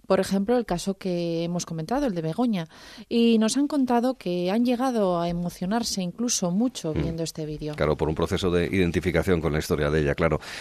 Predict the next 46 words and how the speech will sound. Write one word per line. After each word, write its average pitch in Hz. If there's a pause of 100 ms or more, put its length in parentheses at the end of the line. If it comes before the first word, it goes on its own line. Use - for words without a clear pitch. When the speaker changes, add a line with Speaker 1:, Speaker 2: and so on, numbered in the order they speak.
(160)
Speaker 2:
El 92
objetivo 101
final, 101
en 87
todo 95
caso, 110 (140)
no 85
es 82
que -
la 82
gente 92
se -
emocione, 117
sino 90
realmente 104
el 101
transmitir 98
un 113
mensaje 107
claro, 117
contundente, 101 (320)
de 135
que 165
las 127
cosas 101
se 117
logran, 135
con 76
perseverancia 110
y 98
esfuerzo, 101
pero 101
que 113
se 104
acaban 95
logrando, 65
¿verdad? 104 (280)
Speaker 1:
Sí, 214
Arturo, 180
así 170
es, 196 (220)
como 180
todo 208
en 226
la 196
vida. 196